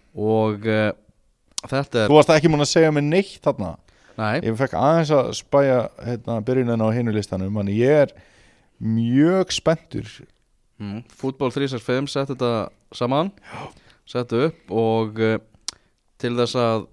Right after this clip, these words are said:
Speaker 1: og þeir segja hérna í inngangnum, til þess að koma í veg fyrir það að þessi listi endi á einn Tío Walcott, þá er reglan sú að leikmenn þurfa að hafa byrjað að minnsta kosti sjö úrvalsdeildarleiki til að,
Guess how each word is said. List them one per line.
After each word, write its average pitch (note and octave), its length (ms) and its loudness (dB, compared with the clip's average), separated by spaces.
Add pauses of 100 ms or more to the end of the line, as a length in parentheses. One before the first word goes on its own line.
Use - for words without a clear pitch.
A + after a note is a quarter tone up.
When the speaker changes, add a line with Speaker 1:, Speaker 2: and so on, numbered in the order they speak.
(140)
Speaker 1:
og E2+ 160 -10
þeir A2 120 -4
segja C3+ 300 2
hérna B2 240 0
í G#2+ 100 0
inngangnum, D#3+ 600 0
til C3+ 120 -4
þess A#2 140 -4
að - 40 -12
koma A#2+ 260 -2
í G#2+ 60 0
veg C3 280 -4
fyrir A#2+ 240 -4
það C3+ 240 -4
að B2+ 60 -6
þessi A2+ 240 -6
listi B2 460 -4
endi B2 460 -6
á A2+ 220 2 (800)
einn C3+ 260 0 (220)
Tío B2+ 360 -2
Walcott, D3 760 0 (760)
þá A#2 80 -2 (100)
er A#2+ 60 2
reglan C#3 340 0
sú D3 160 -4
að C3+ 220 2
leikmenn C3 400 0
þurfa B2 300 0
að - 20 -6
hafa A2+ 300 0
byrjað A#2+ 340 2
að G#2+ 60 0
minnsta A#2 280 -4
kosti A2 260 -8
sjö A#2+ 540 0
úrvalsdeildarleiki G2 920 -6 (480)
til G#2+ 160 -2
að, G2 200 -2